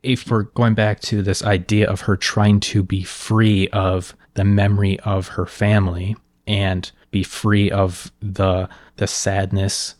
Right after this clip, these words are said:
the grief that's associated with that,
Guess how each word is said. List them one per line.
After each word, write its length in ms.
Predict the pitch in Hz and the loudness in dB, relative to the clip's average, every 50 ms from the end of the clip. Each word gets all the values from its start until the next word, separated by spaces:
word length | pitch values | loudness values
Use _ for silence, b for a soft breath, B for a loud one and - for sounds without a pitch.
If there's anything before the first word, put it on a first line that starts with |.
| _ - | _ -6
the 60 | 104 | -6
grief 640 | 98 - - 101 101 101 98 - - - - - - _ _ | -4 -2 0 2 2 2 2 0 -4 -12 -16 -20 -20 _ _
that's 420 | - 85 120 - 101 95 92 - | -18 -14 -4 -2 -2 -2 0 -2
associated 640 | 104 - - - 117 139 139 - - 110 98 92 90 95 | -4 -2 2 2 4 4 2 2 0 -2 -2 -2 -2 -4
with 200 | 95 95 - - | -8 -8 -8 -8
that, 320 | - 92 - - - | -6 -6 -6 -8 -10